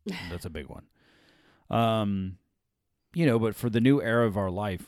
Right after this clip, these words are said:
Speaker 2: we have to put a pen down and say, "Okay, this is the day we're at least gonna talk about it." We don't have to have these boundaries done, but this is, this is what, best of the best, this is what it would be.
Speaker 1: We're gonna have to break it down into conversations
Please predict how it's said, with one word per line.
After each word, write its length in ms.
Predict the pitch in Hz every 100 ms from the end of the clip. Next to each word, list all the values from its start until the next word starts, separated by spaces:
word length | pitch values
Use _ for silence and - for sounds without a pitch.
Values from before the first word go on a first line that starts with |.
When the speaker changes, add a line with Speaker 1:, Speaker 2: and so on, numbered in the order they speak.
| -
Speaker 2:
we 140 | 95
have 260 | 85 120 -
to 460 | - 101 95 85 - _ _ -
put 240 | - 131 - _ -
a 80 | 101
pen 480 | - - 120 113
down 360 | 98 98 98 95
and 140 | 82 71
say, 160 | 85
"Okay, 320 | 95 - 98
this 260 | 82 - -
is 60 | 127
the 100 | 117
day 160 | 104
we're 200 | 104 95
at 100 | 92
least 200 | 104 101
gonna 180 | - 92
talk 260 | - 92 -
about 220 | 80 76
it." 60 | 80
We 80 | 104
don't 140 | 120
have 140 | 110 107
to 80 |
have 180 | 92 95
these 180 | 90 85
boundaries 400 | 85 90 87 80
done, 220 | 85 87 82
but 160 | 73
this 220 | 85 107
is, 220 | 98 90 - _ _ _ _ _ _ _
this 280 | - 127 143
is 160 | 135 101
what, 480 | 92 98 113 104 _ _ _ _ _ _ _ _ _ _
best 420 | 113 95 117 113 110
of 60 |
the 60 | 98
best, 360 | 95 95 -
this 180 | 95 90
is 180 | 92 -
what 140 | 95
it 80 | 76
would 160 | 78 80
be. 180 | - -
Speaker 1:
We're 120 | 202
gonna 140 | 226
have 140 | 220 214
to 80 | 156
break 280 | 151 147
it 100 | 143
down 320 | 127 143 143 139
into 720 | 135 143 147 139 135 135 135 _ _ _ _ _ _ -
conversations 760 | 156 147 143 135 139 139 135